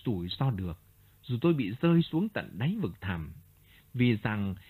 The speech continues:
niềm vinh quang được thấy mặt ngài cũng đủ để kéo tôi ra khỏi vực. Tên giám mã của tôi mà Chúa nguyền rủa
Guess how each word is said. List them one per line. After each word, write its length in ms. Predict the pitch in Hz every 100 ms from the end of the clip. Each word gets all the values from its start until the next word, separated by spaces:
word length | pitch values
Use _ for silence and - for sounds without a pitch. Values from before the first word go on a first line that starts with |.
| -
niềm 460 | 127 123 107 101 98
vinh 300 | 139 185 175
quang 260 | 175 170
được 140 | 107 95
thấy 160 | 147
mặt 200 | 202 123 -
ngài 420 | 95 101 90 90 - _ -
cũng 200 | 175 180
đủ 160 | 101
để 120 | 90
kéo 260 | 87 113 156 202
tôi 300 | 143 131 127
ra 100 | 135 123
khỏi 180 | 87 85
vực. 240 | 95 85 - - - _ _ _ _ -
Tên 320 | 131 120 117
giám 180 | 127 147
mã 140 | 156 175
của 180 | -
tôi 380 | 82 117 113 113 107 _ - - -
mà 180 | 113 110 -
Chúa 240 | - 165 269 226
nguyền 280 | 120 107 98
rủa 360 | - 101 92